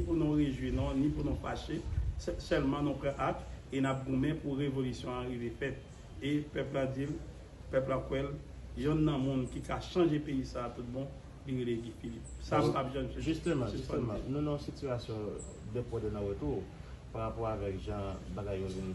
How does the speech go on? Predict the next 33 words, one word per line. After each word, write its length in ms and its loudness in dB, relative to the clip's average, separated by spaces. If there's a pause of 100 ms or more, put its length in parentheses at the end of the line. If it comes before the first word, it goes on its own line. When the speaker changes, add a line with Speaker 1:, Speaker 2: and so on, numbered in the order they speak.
Speaker 2:
pi 80 -4
difisil 460 -2
la. 80 -2 (240)
Nou 160 -4
konnen 260 -4
ke 160 0
se 300 -4 (100)
anviron 240 -4
soasanndis 480 -4
katreven 400 -4
pou 80 -8
san. 220 -4 (680)
Si 260 -2
m 240 2
ta 260 2 (100)
vle 240 0
rete 320 0
humble, 300 -4 (340)
moun 400 0
ki 300 -4 (120)
mande 320 -2
Guy 160 -6
Philippe 220 -4
pou 100 -6
pran 140 -4
pouvwa, 340 -4
men 140 -4 (560)
ki, 160 0 (100)
ki 100 -6
sa 200 -4 (460)
senatè, 360 -4 (220)
ansyen 240 -8
senatè, 320 -6